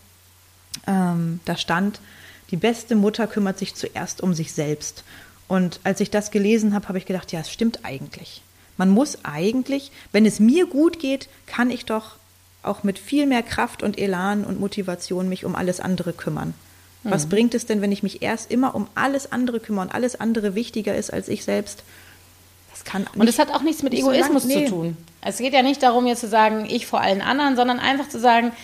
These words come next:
Speaker 2: ich gönn mir mal.
Speaker 1: Genau.
Speaker 2: Und sich gönnen können ist ein großes Talent, was man sich manchmal ein wenig erarbeiten muss, aber verdammt nochmal macht es, weil da kann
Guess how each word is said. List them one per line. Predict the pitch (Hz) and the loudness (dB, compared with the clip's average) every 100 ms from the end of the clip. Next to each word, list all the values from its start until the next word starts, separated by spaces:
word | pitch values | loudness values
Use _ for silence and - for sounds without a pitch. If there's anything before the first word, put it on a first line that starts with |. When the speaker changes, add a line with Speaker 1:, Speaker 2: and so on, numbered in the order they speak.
| - - | -10 -8
Speaker 2:
ich | 208 | 0
gönn | 240 262 | 2 4
mir | 208 | 2
mal. | 160 143 151 - - - - | 2 -2 -4 -8 -18 -20 0
Speaker 1:
Genau. | - 220 | 6 6
Speaker 2:
Und | 214 - - - - | 4 -4 -20 -20 -8
sich | 214 330 349 - | 4 4 4 6
gönnen | 294 359 311 | 6 8 6
können | 190 247 262 302 294 | 6 4 6 4 2
ist | 240 220 - | 0 -2 0
ein | 202 214 | 2 2
großes | 208 254 269 269 269 - - _ _ _ _ - | 4 2 4 2 0 -4 -14 _ _ _ _ -2
Talent, | 220 220 262 359 - | 2 4 2 0 -4
was | 220 220 233 | -2 0 2
man | 220 | 2
sich | 226 226 | 0 0
manchmal | 226 233 - 220 | 0 -2 0 0
ein | - 220 | 2 2
wenig | 214 240 262 262 - - - - - - - | 2 2 2 0 -6 -18 -18 -16 -18 -18 -2
erarbeiten | 208 233 247 233 226 220 | 2 2 4 4 4 2
muss, | 262 302 - - | 2 -2 -10 2
aber | 202 240 254 247 | 4 4 4 4
verdammt | - 220 220 | 2 0 0
nochmal | 214 208 208 | -2 0 2
macht | 202 240 - | 2 0 0
es, | 262 269 226 | -2 -2 0
weil | 208 208 208 208 214 | 2 4 2 2 0
da | 202 | -2
kann | 202 240 233 240 240 240 254 - | -2 0 0 2 0 -2 -4 -8